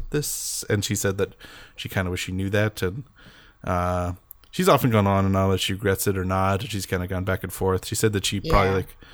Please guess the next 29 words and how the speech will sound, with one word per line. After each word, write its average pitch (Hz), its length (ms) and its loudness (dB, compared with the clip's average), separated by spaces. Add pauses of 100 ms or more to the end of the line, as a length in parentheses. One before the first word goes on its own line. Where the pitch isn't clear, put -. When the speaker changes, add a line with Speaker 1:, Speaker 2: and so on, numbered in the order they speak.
(260)
Speaker 1:
ultimately 120 480 8
would 113 180 8
have, 104 240 4 (460)
she - 240 2
said 113 240 4
her 113 280 8
ultimate 123 540 4
goal, 131 200 6
because 123 200 4
she 123 80 2
got 117 160 6
hired 117 320 8
on 95 140 4
another 107 260 4
show 117 300 6
called 95 260 0
Becker, 131 400 4 (360)
which - 180 -6
was 92 160 -2
a, 92 360 2
a - 60 -4 (120)
sitcom 101 500 0
that 101 100 0
lasted 98 320 0
for 98 100 0
a 95 40 -2
couple - 240 -4
seasons. 403 400 2
Speaker 2:
Yay. 254 600 0